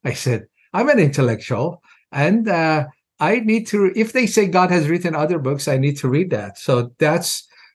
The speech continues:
I, I got a Bible, and I didn't have any classes that summer. I said, "I'm gonna read this book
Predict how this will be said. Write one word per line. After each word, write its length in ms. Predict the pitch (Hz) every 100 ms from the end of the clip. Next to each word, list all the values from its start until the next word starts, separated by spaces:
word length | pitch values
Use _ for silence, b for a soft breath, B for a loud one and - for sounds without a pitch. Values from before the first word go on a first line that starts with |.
| _ -
I, 240 | 139 123 -
I 160 | 123 113
got 200 | 139 139
a 60 | 123 117
Bible, 460 | 135 170 180 147 160
and 340 | 123 113 127
I 100 | -
didn't 200 | 123 143 139
have 80 |
any 140 | 127 131
classes 480 | 131 131 135 135 127
that 160 | 127
summer. 380 | - 139 127 143
I 80 | 113
said, 240 | - 165
"I'm 100 | 202
gonna 240 | 180 143 127
read 240 | 139 127
this 340 | 135 127 - - b b _
book 400 | 170 135 135 -